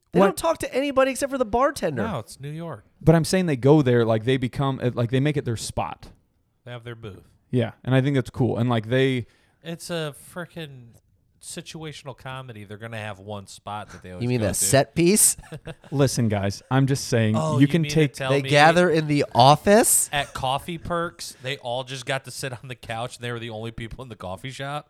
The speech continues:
Speaker 2: There are takeaways. Uh, so what I'm saying is,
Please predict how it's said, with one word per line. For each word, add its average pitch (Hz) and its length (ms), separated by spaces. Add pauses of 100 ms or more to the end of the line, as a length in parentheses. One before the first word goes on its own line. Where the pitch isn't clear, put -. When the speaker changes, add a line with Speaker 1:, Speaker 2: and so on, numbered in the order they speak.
Speaker 2:
There 135 160
are 127 100
takeaways. 104 560 (100)
Uh, 120 280
so 131 160
what 127 100
I'm 113 100
saying 143 360
is, 107 280